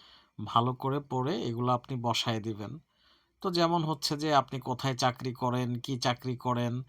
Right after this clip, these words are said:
তারপর হচ্ছে আপনার স্যালারি কত, আপনি সৌদি আরব কোথায় থাকেন, হ্যাঁ, এই, এরকম আর কি ইনফরমেশনগুলো। তো এগুলো আপনি ফিল আপ করে দিবেন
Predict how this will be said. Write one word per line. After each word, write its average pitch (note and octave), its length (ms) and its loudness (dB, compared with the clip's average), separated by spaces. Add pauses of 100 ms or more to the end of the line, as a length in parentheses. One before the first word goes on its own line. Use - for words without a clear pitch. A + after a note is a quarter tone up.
(440)
তারপর B2 380 0
হচ্ছে B2+ 320 -2
আপনার B2+ 240 -2
স্যালারি B2 520 0
কত, B2 500 0 (460)
আপনি A#2+ 280 -2
সৌদি B2 400 -2
আরব B2+ 180 0
কোথায় B2 400 -2
থাকেন, A#2+ 560 -4 (500)
হ্যাঁ, D#3+ 400 -4
এই, C3+ 400 0
এরকম B2+ 380 0
আর A2+ 120 0
কি A#2+ 140 -6
ইনফরমেশনগুলো। A#2 880 -4
তো G3 160 -4
এগুলো C#3+ 320 2
আপনি F#3 400 2 (120)
ফিল D3 140 2
আপ B2 160 4
করে B2 200 0
দিবেন B2 340 -2